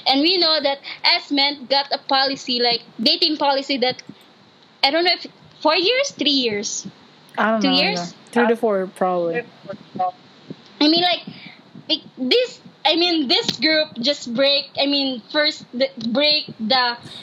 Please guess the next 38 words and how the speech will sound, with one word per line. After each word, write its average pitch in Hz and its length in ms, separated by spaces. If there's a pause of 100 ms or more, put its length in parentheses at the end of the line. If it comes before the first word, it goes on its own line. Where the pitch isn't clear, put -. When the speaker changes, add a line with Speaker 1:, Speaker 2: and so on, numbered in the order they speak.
(460)
Speaker 1:
dating 302 440
ban 240 260
of 247 180
S 254 200
Men 247 240
group. 220 180 (100)
I 269 100
think 233 440
this 277 240
is 294 140
the 262 100
first 277 260
group 254 220
that 233 160 (180)
break 269 260
Speaker 2:
Yeah. 208 100
Speaker 1:
the 240 100
dating 254 400
ban 220 400
Speaker 2:
Yeah. 226 200
Speaker 1:
of 180 80 (380)
S 285 280
Men 269 260 (140)
group. 247 320 (920)
Like, 247 240
they 277 180
just 277 280 (100)
freshly, 302 420
like, 285 200 (200)
I 349 80
think 453 320
it 302 200
was 320 340
two 302 160
years 294 240
after 269 320
they 254 100
debuted, 254 540